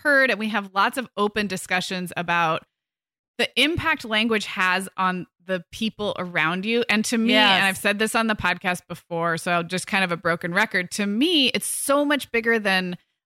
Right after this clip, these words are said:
Speaker 1: a list of four-letter words that are off
Speaker 2: Right.
Speaker 1: limits. And it's so much more about understanding that the words
Speaker 2: Reading
Speaker 1: you
Speaker 2: the room.
Speaker 1: use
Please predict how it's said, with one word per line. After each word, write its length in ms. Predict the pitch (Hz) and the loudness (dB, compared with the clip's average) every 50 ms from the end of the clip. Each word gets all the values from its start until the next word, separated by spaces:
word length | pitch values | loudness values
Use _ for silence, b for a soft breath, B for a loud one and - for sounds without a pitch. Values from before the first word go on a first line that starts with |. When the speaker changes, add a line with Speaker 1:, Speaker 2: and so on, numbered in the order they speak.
| - 208 | 0 0
Speaker 1:
a 80 | 214 | 2
list 500 | 208 202 202 202 220 262 - - - - | 2 2 2 2 2 2 2 0 -2 -2
of 100 | 214 185 - | -2 -4 -4
four-letter 520 | - 214 208 208 202 196 196 185 180 185 | -4 -2 0 0 2 2 2 2 0 0
words 320 | 170 180 180 190 196 - | 0 0 0 0 0 0
that 100 | - 180 | -2 0
are 140 | 180 170 - | 0 2 2
off 240 | - 170 170 - - _ - | 2 2 2 0 -2 _ 0
Speaker 2:
Right. 120 | 277 320 | 2 2
Speaker 1:
limits. 320 | 277 226 190 185 185 - - | 4 4 2 2 0 0 -2
And 80 | 214 214 | 0 0
it's 160 | 202 208 - | 0 0 -2
so 300 | - - - 262 277 311 | -4 -2 0 2 2 2
much 240 | 339 349 - - 269 | 2 0 -2 -2 0
more 100 | 254 240 | 0 2
about 220 | 226 214 185 - | 2 2 2 0
understanding 720 | - 202 202 202 196 - - - 208 196 190 190 185 185 180 | 0 0 0 0 -2 -2 -2 -2 0 0 0 0 -2 -2 -2
that 160 | 180 170 - | -2 -2 -2
the 120 | - 180 175 | -2 -4 -4
words 400 | 175 180 190 202 233 277 320 - | -4 -4 -2 0 2 2 2 2
Speaker 2:
Reading 240 | 226 214 226 - 190 | 2 2 2 2 2
Speaker 1:
you 60 | 180 | 2
Speaker 2:
the 40 | 165 170 | 2 2
room. 120 | 214 233 247 254 | 2 4 4 4
Speaker 1:
use 440 | 220 180 175 170 175 170 175 - | 4 2 2 0 -2 -4 -6 -8